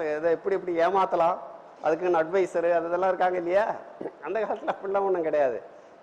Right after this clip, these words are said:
இது இத்தனை விளைச்சல், இதுல ஆறுல ஒரு பங்கு அப்படின்னு கரெக்டா கொடுத்துருவாங்க. அதனால அதை வந்து யாரும் செக் பண்ணி பார்க்கறதோ அல்லது சோதனை பண்ணி பார்க்கறதோ கிடையாது. யாரா இருப்பான் அந்த காலத்துல கூட, எவனா அது இருக்கு, அது இருக்கலாம். ஆனா ரொம்ப ரேரா இருப்பாங்க,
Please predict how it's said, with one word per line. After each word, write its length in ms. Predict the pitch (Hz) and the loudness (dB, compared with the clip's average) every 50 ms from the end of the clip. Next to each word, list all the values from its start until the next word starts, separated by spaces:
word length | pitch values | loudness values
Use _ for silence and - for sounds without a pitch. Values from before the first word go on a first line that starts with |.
| 139 147 | -8 -4
இது 60 | 156 170 170 | -4 -4 -6
இத்தனை 220 | - - 180 180 170 | -4 -4 -2 0 2
விளைச்சல், 340 | 175 190 190 - 240 240 220 | 0 0 0 0 -2 0 0
இதுல 180 | 202 190 170 160 | 2 2 4 4
ஆறுல 220 | 175 180 175 175 165 | 4 2 2 0 -2
ஒரு 60 | 143 151 | -2 -2
பங்கு 200 | 165 175 185 180 156 | -4 -2 0 0 -2
அப்படின்னு 260 | 147 170 185 196 170 | 0 -2 -6 -4 -4
கரெக்டா 280 | 143 151 147 - 220 220 - | -4 -6 -6 -8 -10 -8 -8
கொடுத்துருவாங்க. 480 | 165 170 220 190 175 151 113 87 78 - - - - - - - - - | -10 -6 -4 -2 -2 -2 -2 -4 -6 -14 -20 -20 -20 -20 -20 -20 -14 -4
அதனால 260 | - 151 156 170 175 180 180 165 | -2 0 0 0 0 0 0 0
அதை 100 | 165 165 170 | 0 0 -2
வந்து 120 | 180 185 170 156 | -2 0 0 2
யாரும் 260 | 160 170 185 180 175 170 | 2 0 0 -2 -2 -4
செக் 160 | 151 - - | -6 -2 -2
பண்ணி 140 | 202 190 170 - 160 | -2 -2 0 0 0
பார்க்கறதோ 420 | 156 151 147 143 147 139 147 160 196 - - - - - - - - - - - | 0 0 0 -4 -2 0 0 -2 -2 -6 -10 -18 -20 -20 -20 -20 -20 -10 -8 -4
அல்லது 240 | 156 165 165 156 151 143 135 - - | -2 0 0 0 -2 -4 -4 -4 -2
சோதனை 260 | 160 175 190 190 180 170 | 0 2 2 2 0 -2
பண்ணி 140 | 160 151 147 - 147 | -4 -6 -4 -2 -2
பார்க்கறதோ 260 | 143 139 139 139 151 175 175 | -2 -2 -4 -6 -6 -6 -8
கிடையாது. 180 | 160 151 113 | -6 -4 -6
யாரா 380 | 101 - - - 117 151 220 269 | -6 -6 -8 -6 -2 0 0 0
இருப்பான் 340 | 262 - - 320 320 302 233 - - - - - - - - - | 0 -2 -2 -2 -2 -2 -6 -8 -14 -20 -20 -20 -20 -20 -18 -8
அந்த 100 | - 196 196 | -6 -2 0
காலத்துல 280 | 190 190 190 196 196 190 185 196 | 0 0 0 0 -2 -2 0 2
கூட, 80 | 202 240 339 - - - - - - - - - - 180 156 139 135 - - - - - - - - - - - | 2 2 2 0 -4 -14 -18 -20 -20 -8 -4 -4 -2 -2 -2 -4 -6 -8 -14 -20 -20 -20 -20 -20 -20 -20 -16 -12
எவனா 200 | - - - 233 220 208 | -10 -4 -2 0 0 0
அது 120 | 208 214 | 0 2
இருக்கு, 200 | 202 202 196 196 185 170 | 0 0 2 2 2 2
அது 140 | 165 160 156 156 156 | 2 0 0 -2 -2
இருக்கலாம். 400 | 190 247 247 262 220 170 143 156 | -2 0 2 4 4 4 2 2
ஆனா 120 | 190 233 240 208 | 0 0 0 0
ரொம்ப 180 | 220 233 240 254 208 | -2 -2 0 2 4
ரேரா 240 | 196 196 196 202 202 190 | 4 4 4 4 4 2
இருப்பாங்க, 340 | 170 156 - 143 123 98 82 | 2 0 -2 -4 -4 -4 -6